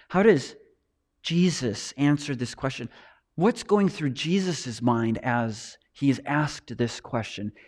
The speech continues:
Is it lawful to divorce somebody for any reason? We see in verses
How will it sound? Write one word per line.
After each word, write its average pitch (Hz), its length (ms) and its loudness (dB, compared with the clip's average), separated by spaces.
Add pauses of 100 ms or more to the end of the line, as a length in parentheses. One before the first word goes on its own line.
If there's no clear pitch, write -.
(120)
Is 190 280 4
it 180 100 -4
lawful 156 580 2
to - 140 -8
divorce 135 460 2
somebody 131 320 0
for 151 380 -2 (440)
any 165 500 2 (280)
reason? 117 480 0 (2000)
We 131 100 2
see 151 400 4
in 139 360 4
verses 135 640 2